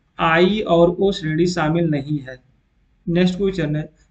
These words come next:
रेल दुर्घटना का दो करोड़ रुपए से अधिक का नुकसान होने पर गंभीर दुर्घटना माना जाएगा, गंभीर दुर्घटना माना जाएगा। नेक्स्ट क्वेश्चन, सवारी गाड़ी में अधिकतम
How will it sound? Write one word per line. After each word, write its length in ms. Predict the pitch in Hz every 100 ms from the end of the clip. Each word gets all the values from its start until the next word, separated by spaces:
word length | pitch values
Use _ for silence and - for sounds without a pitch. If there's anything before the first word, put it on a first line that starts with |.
| -
रेल 240 | 165 190
दुर्घटना 520 | 180 160 160 156 170 175
का 200 | 180 175
दो 260 | 160 180
करोड़ 320 | 175 156 156
रुपए 300 | 156 151 165
से 160 | 170 170
अधिक 320 | 147 160 165
का 80 | 156
नुकसान 460 | 156 151 - 160 160 147
होने 180 | 147
पर 360 | 147 165 139 - _ _ _ _
गंभीर 560 | 160 160 160 139 165 185
दुर्घटना 540 | 170 151 143 143 160
माना 420 | 151 139 139 143 139
जाएगा, 540 | 139 135 135 135 135 _ _ _ _ _ _ _ _ _ _ _ _ _ _ - _ _ _ _ _ _ _ -
गंभीर 400 | 156 160 160 180
दुर्घटना 540 | 165 151 151 151 170
माना 260 | 165 147 143
जाएगा। 340 | 135 127 131 - _ 196
नेक्स्ट 220 | 185 185
क्वेश्चन, 300 | 196 185 190
सवारी 480 | 185 160 160 170 180
गाड़ी 320 | 160 151 165
में 220 | 175 180
अधिकतम 680 | 180 147 147 _ 180 147